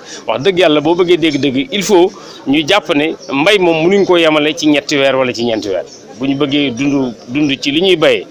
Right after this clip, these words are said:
il faut ñuy bay atam lëm, maanaam di bay noor, di bay nawet. Mbayam noor dafa war a nekk réalité ci réew mi. Donc projet bi dana ci tenir compte, parce que déjà mi ngi tàmbali ci semence yi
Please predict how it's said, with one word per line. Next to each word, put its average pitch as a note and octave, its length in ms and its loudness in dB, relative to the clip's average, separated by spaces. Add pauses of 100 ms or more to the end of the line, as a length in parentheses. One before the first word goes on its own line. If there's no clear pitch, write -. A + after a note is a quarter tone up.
(280)
il B2+ 100 -4
faut D3 200 0
ñuy C#3 160 2
bay A#2+ 320 0
atam A2 260 -4
lëm, A#2+ 220 -2 (560)
maanaam A2+ 300 -2
di G#2+ 100 -4
bay A2 220 -2
noor, A2 280 -2 (100)
di G2+ 60 -8
bay G2+ 220 -4
nawet. G2+ 220 -4 (300)
Mbayam B2+ 320 0
noor B2 180 0
dafa A2+ 200 -4
war G#2+ 100 0
a - 20 -4
nekk A#2 260 -4
réalité A2+ 480 -2
ci G#2+ 120 -8
réew F#2+ 160 -4
mi. E2 120 -10
Donc A#2+ 260 -4
projet D#3 300 -2
bi D#3 160 -4 (340)
dana B2+ 200 0
ci B2+ 120 -6
tenir C3+ 280 -2
compte, B2+ 300 -2
parce B2+ 160 -4
que D3 60 -6
déjà B2+ 260 0
mi B2+ 140 0
ngi B2+ 100 -2
tàmbali C3+ 340 -2
ci - 80 -6
semence C#3+ 380 0
yi F3+ 100 -6